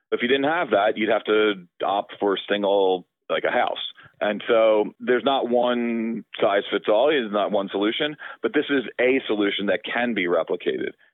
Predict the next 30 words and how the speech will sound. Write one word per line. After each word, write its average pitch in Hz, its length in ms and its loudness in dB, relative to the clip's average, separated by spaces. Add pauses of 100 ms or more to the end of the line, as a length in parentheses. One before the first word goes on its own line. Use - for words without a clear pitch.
(120)
if 90 160 0
you've 107 160 -4
got 95 200 0
the 92 80 -6 (100)
fortitude 92 720 -2
to 87 320 0 (440)
fight 117 280 2
through 110 340 2
the 104 160 2
regulations 101 880 0
and 98 240 -2
deal 101 300 0
with 101 280 2
kind 101 200 -2
of 98 160 0
reimbursements. 98 1000 -2
And 95 300 -4 (180)
so - 60 -6
you 104 160 2
have 107 120 2
the 98 100 0
development 98 840 2 (340)
piece, 110 260 -2 (920)
and 110 160 0
then 113 100 0
you 117 120 0
have 107 260 2
the 104 140 2
operations 107 800 0 (120)
piece, - 300 -6